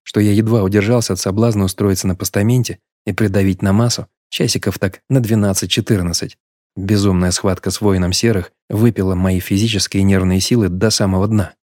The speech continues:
Стоил меч серых таких усилий? Я посмотрел на оружие. Хотелось верить, что да, но вот рациональный ум предательски нашёптывал: "За спаран можно купить качественный мачете на любом стабе".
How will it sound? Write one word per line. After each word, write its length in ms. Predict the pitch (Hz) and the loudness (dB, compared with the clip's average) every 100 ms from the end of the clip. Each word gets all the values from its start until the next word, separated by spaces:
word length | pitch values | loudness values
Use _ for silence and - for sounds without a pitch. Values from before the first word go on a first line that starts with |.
| _ _ | _ _
Стоил 420 | - - 143 143 113 | -14 0 2 4 2
меч 260 | 101 92 | 0 -2
серых 320 | - 98 85 | 0 0 -2
таких 380 | - 98 104 92 | -4 -2 -2 0
усилий? 480 | 117 - 92 78 - _ _ | 0 0 -2 -4 -12 _ _
Я 140 | - 120 | -2 -2
посмотрел 520 | 104 104 92 101 92 | -2 -2 0 0 0
на 160 | 95 | 0
оружие. 460 | 104 95 82 82 95 _ _ _ _ _ | 0 0 -2 -10 -14 _ _ _ _ _
Хотелось 460 | - - 127 98 110 | -6 -2 0 0 0
верить, 280 | 113 90 - | 0 0 -2
что 180 | 110 | -2
да, 240 | 107 87 - _ _ - | -2 -2 -6 _ _ 0
но 140 | 117 | 2
вот 160 | 113 110 | 2 0
рациональный 520 | 110 117 120 117 117 | -2 0 2 2 2
ум 180 | 135 127 | 0 0
предательски 560 | 107 101 95 98 - | 0 0 0 -4 -2
нашёптывал: 640 | 107 120 101 - 82 80 _ _ | -2 0 -2 -4 -6 -8 _ _
"За 140 | 123 123 | -2 -2
спаран 360 | - 117 127 | 0 0 2
можно 320 | 107 101 98 92 | 2 0 0 -2
купить 360 | 98 104 - | -2 -2 -4
качественный 540 | - 98 101 - 95 95 | -2 -2 -2 -4 -2 0
мачете 420 | 95 - 120 95 | 0 0 -2 0
на 140 | 90 | -2
любом 320 | 90 95 95 | -2 0 -2
стабе". 420 | 92 - 87 82 | -2 -4 -4 -6